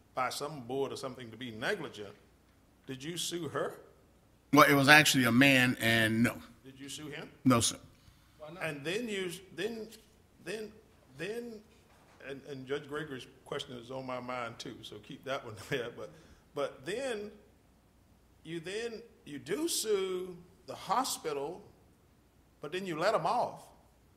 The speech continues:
Speaker 1: And then you sue Montgomery, who in fact is not the head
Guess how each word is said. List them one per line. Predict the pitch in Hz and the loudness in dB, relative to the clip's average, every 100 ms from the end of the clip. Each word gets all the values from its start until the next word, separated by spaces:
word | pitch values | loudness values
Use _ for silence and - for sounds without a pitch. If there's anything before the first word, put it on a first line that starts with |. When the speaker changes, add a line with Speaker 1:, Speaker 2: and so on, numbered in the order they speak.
| _ _ _ _ _ _ _ _ - | _ _ _ _ _ _ _ _ -10
Speaker 1:
And | 165 165 | -8 -6
then | 196 208 185 - - _ _ _ _ - | -6 -6 -10 -18 -20 _ _ _ _ -12
you | 165 | -8
sue | 165 - 196 202 190 165 - - | -4 -2 -2 -4 -6 -10 -16 -18
Montgomery, | 143 131 170 254 208 165 180 165 - | -14 -6 -2 0 0 0 -4 -12 -10
who | 175 202 | -6 -4
in | 170 165 | -6 -8
fact | 156 190 240 214 208 - - _ - | -4 0 0 0 -6 -14 -20 _ -8
is | 160 139 | -6 -6
not | 135 190 233 190 - - _ _ _ _ _ _ _ _ _ _ _ - 131 | -4 -2 0 -4 -10 -20 _ _ _ _ _ _ _ _ _ _ _ -20 -8
the | 170 | -6
head | 160 208 262 240 | -6 -6 -4 -4